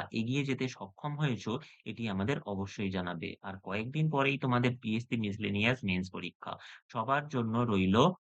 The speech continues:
অগ্রিম শুভেচ্ছা এবং শুভকামনা। সবাই খুব ভালো করে নিজের আত্মবিশ্বাস বজায় রেখে পরীক্ষা দেবে এবং অবশ্যই সফলতা অর্জন করবে। দেখা হচ্ছে পরের ভিডিও-, ভিডিওটিতে খুব তাড়াতাড়ি।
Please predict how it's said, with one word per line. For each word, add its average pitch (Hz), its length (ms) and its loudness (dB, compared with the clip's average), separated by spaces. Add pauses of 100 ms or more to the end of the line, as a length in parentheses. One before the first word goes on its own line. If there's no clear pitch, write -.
(140)
অগ্রিম 104 420 0
শুভেচ্ছা 117 580 0 (160)
এবং 107 280 2
শুভকামনা। 90 680 0 (140)
সবাই 98 320 -4
খুব 98 220 -6
ভালো 98 280 0
করে 131 240 0 (380)
নিজের 104 280 -10
আত্মবিশ্বাস 104 760 -4
বজায় 98 320 0
রেখে 120 200 -2
পরীক্ষা 104 440 0
দেবে 120 220 2 (120)
এবং 101 180 0 (120)
অবশ্যই 95 460 -2
সফলতা 98 500 -4 (140)
অর্জন 92 360 -10
করবে। 87 340 -18 (480)
দেখা 107 200 -10
হচ্ছে 147 280 -10
পরের 101 340 -10
ভিডিও-, 107 500 -14
ভিডিওটিতে 98 540 -12 (140)
খুব - 160 -20 (140)
তাড়াতাড়ি। 87 480 -8